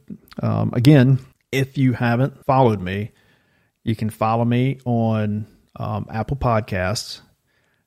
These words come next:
Uh, Spotify is a good one. If,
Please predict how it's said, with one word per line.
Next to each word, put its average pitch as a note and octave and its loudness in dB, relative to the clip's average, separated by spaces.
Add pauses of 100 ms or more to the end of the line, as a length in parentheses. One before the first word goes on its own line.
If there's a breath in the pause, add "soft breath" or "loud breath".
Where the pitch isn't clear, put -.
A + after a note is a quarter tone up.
(120)
Uh, G2+ -8 (220)
Spotify A#2+ 4
is A2 2
a G#2+ -2
good A2+ 0
one. A2 -2 (420 soft breath)
If, - -6